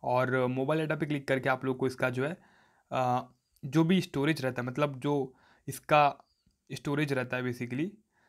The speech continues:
इसको आप लोग को डेटा क्लियर कर देना है। डेटा क्लियर करने के बाद क्या होगा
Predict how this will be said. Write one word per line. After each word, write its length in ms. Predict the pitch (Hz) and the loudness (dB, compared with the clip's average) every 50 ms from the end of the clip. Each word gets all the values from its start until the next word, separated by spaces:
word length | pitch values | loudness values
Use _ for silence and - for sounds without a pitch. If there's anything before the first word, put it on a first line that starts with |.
| _ - - | _ -6 -6
इसको 220 | 143 - - 180 | -4 0 4 2
आप 160 | 160 147 - | 2 2 2
लोग 140 | 139 135 139 | -2 -4 0
को 240 | - 175 170 - - - | 2 0 0 0 -2 -2
डेटा 300 | 131 127 127 123 131 135 | 0 0 2 2 0 -2
क्लियर 280 | 131 131 131 131 143 156 | 0 -2 -4 -2 -2 -4
कर 200 | 151 - 120 117 | -2 -2 -4 -2
देना 200 | 117 117 120 117 | -4 -6 -6 -8
है। 120 | 117 - - | -10 -8 -2
डेटा 280 | 123 123 127 131 160 170 | 0 0 0 2 0 -2
क्लियर 240 | 160 160 160 156 160 | -2 -2 -2 -2 -2
करने 260 | 156 151 143 143 147 | -2 -2 -2 -2 -4
के 60 | 143 | -2
बाद 200 | 143 143 143 139 | 0 0 -2 -2
क्या 160 | - - 143 | 0 0 0
होगा 420 | 135 131 127 127 123 123 127 - | 0 0 0 0 0 -2 -2 -4